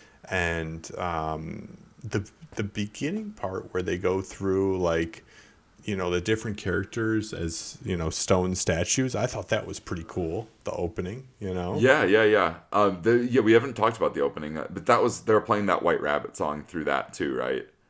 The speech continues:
Speaker 1: Yeah,
Speaker 2: Yeah.
Speaker 1: yeah.
Speaker 2: Yeah.
Speaker 1: And now I wonder if the second episode they'll be playing a new song, and that'll be the song that ends this episode, or are they gonna just stick with the White Rabbit and then,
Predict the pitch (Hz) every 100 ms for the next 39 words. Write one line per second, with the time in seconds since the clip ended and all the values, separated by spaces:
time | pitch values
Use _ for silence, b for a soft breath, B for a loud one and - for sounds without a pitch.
0 | _ _ _ 120 139 147 110 80 104 -
1 | 120 110 135 139 139 117 127 123 151 233
2 | 151 95 113 - b b b _ - 98
3 | 104 - 127 123 117 - 120 107 101 101
4 | 92 - 104 98 95 82 82 98 143 -
5 | 196 202 208 202 196 _ _ - 196 98
6 | 104 110 110 110 113 107 104 90 107 151
7 | 175 175 185 180 - - 185 175 120 92
8 | 107 104 95 _ - 104 - - - 117
9 | 113 107 101 98 98 101 104 104 92 90
10 | 87 87